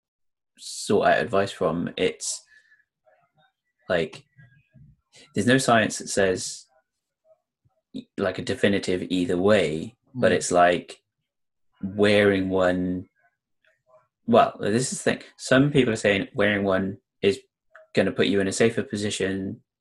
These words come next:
Speaker 1: i e you're not spreading. But then there's others that are saying if you are wearing one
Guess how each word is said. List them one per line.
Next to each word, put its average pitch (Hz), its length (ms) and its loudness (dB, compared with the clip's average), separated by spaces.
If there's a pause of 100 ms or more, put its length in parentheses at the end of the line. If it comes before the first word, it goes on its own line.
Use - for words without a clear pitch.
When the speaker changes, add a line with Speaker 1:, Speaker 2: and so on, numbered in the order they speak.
(220)
Speaker 1:
i 92 160 -4
e 90 260 -4
you're 92 160 -2
not - 200 -6 (140)
spreading. 98 500 0 (640)
But 98 120 4
then 101 260 4
there's 98 240 -4
others 104 220 4
that 95 100 0
are 92 140 -4
saying 95 140 2
if 98 180 -6
you 95 120 0
are 120 220 4
wearing 92 400 0
one 92 340 -4